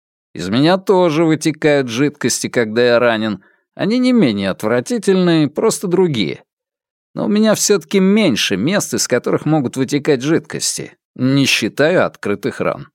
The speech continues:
Ну ладно, ладно, это совершенно неважно.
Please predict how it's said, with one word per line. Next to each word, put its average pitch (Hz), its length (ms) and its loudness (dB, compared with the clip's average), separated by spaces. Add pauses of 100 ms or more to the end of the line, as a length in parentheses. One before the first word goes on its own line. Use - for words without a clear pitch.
(1040)
Ну 151 160 2
ладно, 151 360 2
ладно, 110 360 -2
это - 680 -2 (180)
совершенно 139 840 0
неважно. 95 760 0